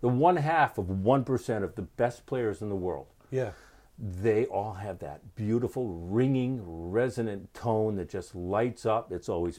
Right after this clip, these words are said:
Speaker 1: perfectly in tune, and it's the most musical thing you ever heard.
Speaker 2: Who are a couple examples of trumpet players who would fall into that category? <coughs> Excuse me.
Speaker 1: Witten's old recordings of the Haydn and the Hummel are f-,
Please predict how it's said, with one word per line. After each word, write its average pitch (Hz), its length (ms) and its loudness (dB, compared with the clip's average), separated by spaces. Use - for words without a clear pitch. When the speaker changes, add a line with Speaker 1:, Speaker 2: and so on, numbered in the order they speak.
Speaker 1:
perfectly 180 560 2
in 95 100 -2
tune, 104 360 -2
and 123 120 4
it's 139 100 2
the 143 80 0
most 151 260 6
musical 147 380 2
thing 131 240 4
you 120 160 4
ever 113 160 4
heard. 87 320 -4
Speaker 2:
Who 175 100 2
are 180 80 8
a 156 60 4
couple 156 220 -2
examples 123 440 0
of 113 140 -6
trumpet 127 280 -4
players 110 360 -8
who 120 140 -2
would 113 140 -4
fall 120 180 -2
into 113 100 -4
that 113 160 -4
category? 98 380 -8
<coughs> 147 560 4
Excuse 117 300 -4
me. 101 60 -8
Speaker 1:
Witten's 143 580 6
old 131 240 6
recordings 127 920 0
of 120 180 -4
the 120 80 -2
Haydn 143 440 -2
and 120 120 -4
the 110 60 -6
Hummel 135 340 -4
are 117 100 -4
f-, 110 60 -8